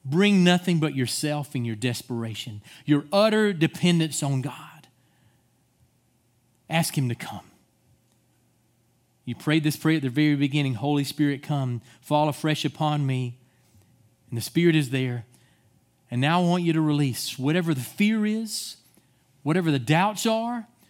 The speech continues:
release them into his care. Say, "Lord, here are my fears." Maybe they're too many to name, and you just say, I cast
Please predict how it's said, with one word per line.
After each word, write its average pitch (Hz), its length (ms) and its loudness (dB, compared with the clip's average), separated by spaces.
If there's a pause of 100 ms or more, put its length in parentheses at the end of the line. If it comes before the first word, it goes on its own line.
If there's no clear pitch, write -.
(280)
release 185 400 4
them 220 200 4
into 185 260 4
his 165 180 4
care. 185 260 0
Say, 151 380 0 (240)
"Lord, 202 360 2 (720)
here 170 200 -2
are - 20 4
my 139 160 0
fears." - 640 -8 (260)
Maybe 226 200 2
they're 208 100 4
too 233 180 2
many 233 200 4
to 208 80 2
name, 220 300 4
and 208 80 6
you 226 100 4
just 294 240 2
say, 202 300 2 (200)
I 185 200 2
cast 190 480 0